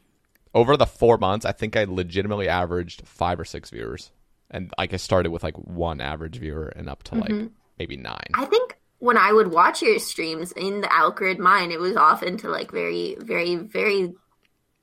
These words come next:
Speaker 2: small number of
Speaker 1: Oh, yeah.
Speaker 2: people. <laughs> Nobody wants to watch anybody mine in the Alcrid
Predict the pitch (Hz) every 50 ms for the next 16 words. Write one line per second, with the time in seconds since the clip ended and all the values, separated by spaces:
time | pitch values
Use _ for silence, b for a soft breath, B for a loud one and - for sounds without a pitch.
0 | _ - 202 190 185 180 180 180 175 175 165 160 165 160 156 - - 123 113 92
1 | - - - - - 214 214 - _ _ _ _ _ _ _ _ _ _ _ _
2 | _ - - - - - - - _ - 466 269 240 247 226 214 233 240 285 285
3 | 262 247 240 - - - - - 277 262 - - - 208 - - - 190 196 196
4 | 170 170 190 220 214 214 190 190 196 185 175 190 185 180 185 180 175 185 180 -
5 | - 170 165 156 - - - - - -